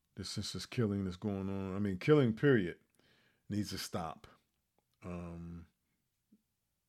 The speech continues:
just period, you know. People have taken to the gun, and there used to be a saying growing up, you know, whenever people had beef with each other, you used to use a saying called "knuckle up and guard your grill."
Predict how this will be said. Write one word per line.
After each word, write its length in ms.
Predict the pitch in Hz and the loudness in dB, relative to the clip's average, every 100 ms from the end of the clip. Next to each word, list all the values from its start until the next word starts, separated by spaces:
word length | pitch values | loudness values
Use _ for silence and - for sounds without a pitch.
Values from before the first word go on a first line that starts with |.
| _ 101 | _ -8
just 240 | 104 - | -8 -2
period, 400 | - 127 92 87 _ _ | 2 4 2 -4 _ _
you 100 | 90 | -10
know. 260 | 87 87 87 | -8 -8 -6
People 480 | - 110 110 101 92 - - - - - | -2 2 6 6 4 0 -20 -20 -12 0
have 300 | 107 95 - | 2 4 6
taken 320 | 120 110 104 | 6 8 4
to 520 | - 104 98 95 90 - - - - | 4 4 4 2 0 -6 -20 -20 -4
the 100 | 104 | -2
gun, 680 | 87 113 113 107 92 87 82 _ - - - | 4 8 10 10 6 2 -2 _ -20 -20 -4
and 120 | 104 104 | 4 8
there 80 | |
used 140 | 110 113 | 10 10
to 60 | |
be 120 | 107 107 | 12 12
a 40 | |
saying 460 | - 135 123 110 95 | 12 12 12 12 12
growing 360 | 104 101 98 | 10 10 10
up, 240 | 107 101 - _ _ - | 8 6 2 _ _ -6
you 160 | 101 95 | 0 2
know, 360 | 92 90 90 - | 2 2 0 -4
whenever 320 | - 98 95 95 | 0 4 4 8
people 260 | 120 95 | 8 8
had 540 | 92 101 98 92 85 85 | 8 10 10 8 2 4
beef 260 | 98 - | 4 4
with 160 | 98 98 | 2 4
each 200 | 104 101 | 4 8
other, 280 | 110 104 101 - - - - - _ - | 8 8 4 -4 -20 -20 -20 -20 _ 2
you 60 | |
used 120 | 101 | 4
to 80 | 107 | 6
use 240 | 98 98 90 | 8 6 6
a 60 | |
saying 280 | 85 110 101 | 8 10 10
called 260 | - 95 92 | 10 10 12
"knuckle 300 | 107 120 110 | 12 12 12
up 140 | 110 | 12
and 120 | 101 | 12
guard 260 | 104 107 98 | 12 12 12
your 80 | 95 | 10
grill." 360 | 110 113 95 | 12 12 10